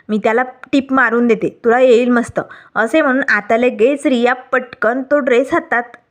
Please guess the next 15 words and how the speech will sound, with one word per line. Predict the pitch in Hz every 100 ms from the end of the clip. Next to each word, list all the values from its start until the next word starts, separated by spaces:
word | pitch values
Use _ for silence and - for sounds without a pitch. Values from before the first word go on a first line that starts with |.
| _ _ -
देताच | 240 311 247 277 320
मीराकडे | 302 269 262 294
बघू | 285 254 269
लागते. | 269 262 175 - -
मीरा | 214 214 247
पटकन | 247 262 208 - 220 262 -
आता | 220 226
ती | 233
धुण्याची | 269 285 262 262
बादली | 311 277 240 262
उचलते. | 285 285 247 180 - - - _
त्याच | 220 208 247 277
वेळेस | 269 214 254 -
आता | 226 220 214
लगेच | 233 233 269 269